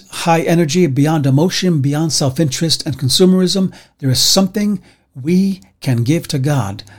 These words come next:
What is that something, beloved? It is this, our surrender, our humility, our adoration, our bodies as a living sacrifice. So if you find value in this podcast, if it has been a blessing to you and a challenge to you,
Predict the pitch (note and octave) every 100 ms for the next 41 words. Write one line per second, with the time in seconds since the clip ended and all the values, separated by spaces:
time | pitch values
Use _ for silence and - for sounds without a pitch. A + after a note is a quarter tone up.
0 | - C#3+ G3+ G#3 G3 F#3 - E3 F3+ C3
1 | G#2 F#2+ A#2 G#2 G2 G2 _ _ _ _
2 | - E3 C#3 A#2+ D#3+ C3 - - _ -
3 | C#3 - C3 C#3+ D#3 A#2+ G#2 - _ _
4 | _ _ - B2+ C#3+ C3 F#3 D3+ A#2 A2+
5 | B2+ C3+ D3 C#3 D3+ C#3 C3+ B2+ C3 A#2
6 | C#3 E3 E3 F3 F3 - - - - _
7 | _ C#3 A#2+ A#2+ C#3 D#3+ D#3+ D3+ C3 _
8 | _ - - B2 B2 G2+ G#2 - - -
9 | - _ _ _ _ - - - - -
10 | _ _ _ _ _ _ - D#3+ C#3+ B3+
11 | A#3+ A3+ C#3+ D3+ D#3 D3 B2+ A2+ - C#3
12 | C3 C#3 B2+ - - C3+ D3 B2 C3+ A2
13 | C#3+ C#3 C#3 C3 C3+ C3 C3+ C3+ C3+ A#2
14 | - D3 D#3+ C3+ - C3 A2+ A2